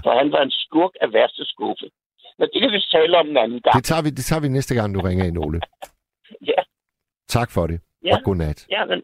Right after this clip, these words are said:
Speaker 1: hej, hej. Godnat.
Speaker 2: Hej, hej. Så er der en, øh, meget hidsig, øh, lytter, der skriver, "Nu gider jeg ikke at høre mere på det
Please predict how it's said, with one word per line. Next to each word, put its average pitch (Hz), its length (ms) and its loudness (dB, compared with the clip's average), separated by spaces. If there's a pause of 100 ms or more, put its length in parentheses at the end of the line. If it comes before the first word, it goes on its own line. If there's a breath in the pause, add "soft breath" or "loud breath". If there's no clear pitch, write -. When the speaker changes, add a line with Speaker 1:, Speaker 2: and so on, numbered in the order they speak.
(280)
Speaker 1:
hej, 156 140 2
hej. 139 360 0
Godnat. 143 260 2
Speaker 2:
Hej, 90 300 -2 (300)
hej. 87 340 0 (500)
Så - 220 0
er 135 140 4
der 95 300 0
en, 82 560 0
øh, 58 380 -6
meget 165 320 0
hidsig, 143 460 0 (380)
øh, 92 400 4
lytter, 107 340 2
der 104 120 -2
skriver, 113 1040 -2
"Nu 131 220 0 (120)
gider 131 260 0 (120)
jeg 98 220 0
ikke 110 220 0
at 92 60 0
høre 92 280 0
mere 85 320 0
på - 160 -8
det 80 200 0